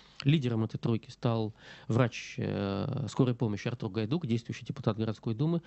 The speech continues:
человек, который, несмотря на все колоссальные сложности в медицине, продолжает работать одним из нескольких врачей,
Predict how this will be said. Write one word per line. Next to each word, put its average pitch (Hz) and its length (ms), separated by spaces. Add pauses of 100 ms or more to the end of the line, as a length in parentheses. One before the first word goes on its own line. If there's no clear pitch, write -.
(200)
человек, 131 400
который, 120 280
несмотря 135 440
на 123 100
все - 160
колоссальные 131 760
сложности 110 500
в - 20
медицине, 113 480 (260)
продолжает 117 480
работать 139 380
одним 131 300
из 143 200
нескольких 139 680
врачей, 120 480